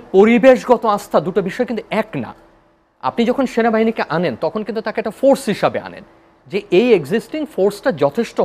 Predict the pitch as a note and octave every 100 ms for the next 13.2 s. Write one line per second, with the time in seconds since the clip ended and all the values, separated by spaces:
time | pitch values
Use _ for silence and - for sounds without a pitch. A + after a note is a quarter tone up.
0 | - E3 G3+ A2 - - _ - E3+ -
1 | G#3 D#3 - G#3+ D#3+ C#3+ D#3 F#3+ A#3+ F3
2 | C3+ F#3 G3 F3 F3 C3 C3+ F3 F#3 G3
3 | - A#3+ E4 - _ _ D3 D#3 C4 C#3
4 | D#3+ G3+ C4 B3+ F3+ D#3+ - - - D#3+
5 | G#3 F3+ G#3 G3+ G3+ F#3+ G#3 G3+ G3+ A3+
6 | E3 E3+ E3 E3+ E3 D#3 D#3+ D#3+ - B2+
7 | B2+ E3 A#3 A3+ - C#3+ C3 D3+ A3+ -
8 | C#3+ B2+ A2 - _ _ - G#3 A3+ C4
9 | G#3+ C4 B3 A#3 - B2 - - _ -
10 | A#2+ - C#3+ - C#4+ C#4+ G3 F#3+ B3 G3
11 | C#3+ A#2 C3 - G#3+ A#3 G3+ G3 E3+ D#3
12 | E3 G3+ G#3+ A3+ G#3+ F3+ - A#3 - D#3
13 | A#2+